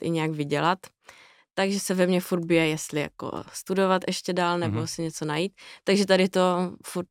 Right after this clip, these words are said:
Speaker 1: jako jsem taková ještě nejistá, ale uvidíme, no. Uvidíme,
Speaker 2: Tak
Speaker 1: jak
Speaker 2: hádám,
Speaker 1: to
Speaker 2: má, dajú vám v Čechách indo-, in-, invalidi, jak ne?
Speaker 1: No jasné, jenom že tam máš jakoby to přezkoušení, že jo, a no prostě nevím, jak to, jak to bude.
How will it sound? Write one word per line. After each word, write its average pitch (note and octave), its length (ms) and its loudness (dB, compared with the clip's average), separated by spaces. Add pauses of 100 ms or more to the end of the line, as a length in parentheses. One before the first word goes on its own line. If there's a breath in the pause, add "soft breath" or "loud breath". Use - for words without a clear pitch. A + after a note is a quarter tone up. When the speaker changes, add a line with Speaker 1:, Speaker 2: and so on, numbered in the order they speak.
(100)
Speaker 1:
jako - 240 -8
jsem E3+ 200 -8
taková E3+ 360 -6
ještě - 260 -8
nejistá, E3+ 640 -2
ale D#3+ 560 -4
uvidíme, D#3 520 -8
no. E3+ 200 -10 (760 soft breath)
Uvidíme, E3+ 240 -8
Speaker 2:
Tak G#2 80 -2
Speaker 1:
jak G#2 80 2
Speaker 2:
hádám, G#2 160 4
Speaker 1:
to G2+ 40 2
Speaker 2:
má, A2 120 4
dajú A#2+ 280 4
vám G2+ 140 2
v - 40 -8
Čechách - 300 -6
indo-, G2 240 -2
in-, G2+ 360 -4
invalidi, G2 380 0
jak F#2+ 140 2
ne? G#2+ 280 2
Speaker 1:
No F3+ 80 2
jasné, F#3 400 2
jenom F3 200 0
že F3 160 -4
tam E3+ 180 0
máš E3 220 -2
jakoby E3 280 -4
to E3 100 -6
přezkoušení, F#3 720 -4
že F3 120 -6
jo, D#3+ 180 -2
a D#3 240 -4 (640 soft breath)
no E3 320 -8
prostě - 460 -12
nevím, E3+ 300 -6
jak D#3 240 -10
to, D#3 300 -8
jak E3 280 -8
to D#3 120 -6
bude. D3 320 -8